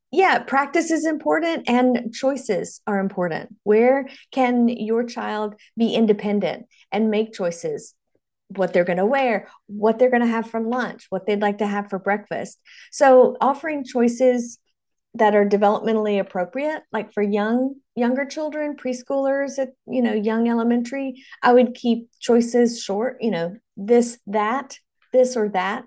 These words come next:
for lunch, or maybe three choices as they get older. And as they continue to get older,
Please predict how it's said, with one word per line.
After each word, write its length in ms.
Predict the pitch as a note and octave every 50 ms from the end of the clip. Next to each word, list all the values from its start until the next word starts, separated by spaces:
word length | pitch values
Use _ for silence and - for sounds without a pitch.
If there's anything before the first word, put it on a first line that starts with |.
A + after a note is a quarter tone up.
| _ _
for 160 | - C4 C4
lunch, 460 | C4 C4 C4 C4 C4 B3+ - - - -
or 360 | - G3+ G3+ F#3 F3+ F3+ F3+ _ _ _ _ _ _ -
maybe 320 | G#3+ G#3 G#3 G#3 G#3+ G#3
three 280 | G#3 G#3 G#3+ A3 A#3 A#3
choices 720 | A#3 - B3+ B3 B3+ B3 B3 B3+ B3 - B3 B3 A#3+ A#3+
as 220 | - - F#3+ F#3+
they 140 | F#3+ G3 G3
get 220 | F#3+ - G3+ - -
older. 540 | - F#3+ G3 A3 A3+ A#3+ A#3+ A#3+ B3 B3 B3 - _ _ - - - - - -
And 200 | A#3 A3+ - -
as 180 | G#3+ G#3+ G#3
they 160 | - A3+ G#3
continue 440 | G#3 G#3 G#3+ G#3 - F#4+ A4 G#4+ F4+
to 40 | B3
get 140 | G3 G3 F3+
older, 540 | E3 D#3+ E3+ F3 G#3 G3 G3+ G3+ G3+ G3+